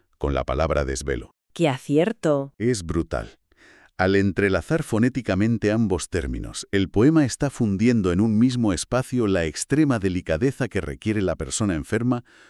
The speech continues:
Speaker 1: con el insomnio, la fatiga crónica y el esfuerzo silencioso de quien asume los cuidados.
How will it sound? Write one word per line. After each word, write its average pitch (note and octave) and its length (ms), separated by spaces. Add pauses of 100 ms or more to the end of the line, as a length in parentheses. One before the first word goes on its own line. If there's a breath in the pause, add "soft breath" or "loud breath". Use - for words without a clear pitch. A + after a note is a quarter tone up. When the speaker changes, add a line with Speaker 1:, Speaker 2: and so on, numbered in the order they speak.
(140 soft breath)
Speaker 1:
con F#2+ 180
el F2+ 100
insomnio, B2 600 (260 loud breath)
la F#2+ 220
fatiga C3+ 420
crónica A#2 440
y F#2+ 100
el E2 100
esfuerzo A2 420
silencioso F#2 680
de C#2+ 120
quien D2 220
asume E2+ 360
los D2 180
cuidados. C2 520